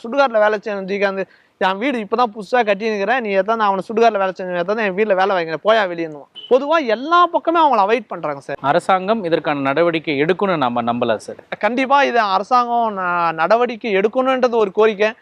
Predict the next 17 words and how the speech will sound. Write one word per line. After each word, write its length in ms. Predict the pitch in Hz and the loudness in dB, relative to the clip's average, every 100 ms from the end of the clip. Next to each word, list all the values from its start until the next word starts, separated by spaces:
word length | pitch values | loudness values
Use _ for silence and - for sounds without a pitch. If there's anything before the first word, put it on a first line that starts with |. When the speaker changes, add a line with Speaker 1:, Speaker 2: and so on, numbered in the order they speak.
| _ _ - | _ _ -12
Speaker 1:
அதே 240 | - 151 254 | -2 2 4
போல 200 | 262 233 | 2 -2
தயவு 360 | 160 180 254 | 0 0 -2
செய்து 280 | 247 262 277 | 2 2 2
நான் 260 | 262 233 196 | 2 0 2
தமிழக 380 | 190 220 262 240 | 2 4 4 4
முதல்வருக்கு 500 | 208 233 240 208 196 | 2 4 4 2 -2
வந்து, 220 | 196 247 - | 0 -2 -4
இந்த 220 | - 170 | -8 -4
மாநில 360 | 170 208 247 220 | 0 2 2 -2
சி 220 | 175 214 | -2 0
எம் 140 | 240 233 | 2 2
இல்லாத 420 | 202 180 196 202 | 0 0 0 -2
ஒரு 200 | 156 151 | -2 -2
மனித 420 | 147 165 269 277 | -2 0 2 0
நேயத்தோட 520 | 254 233 202 - 180 | 2 2 0 0 2
ஒரு 200 | 170 151 | 2 0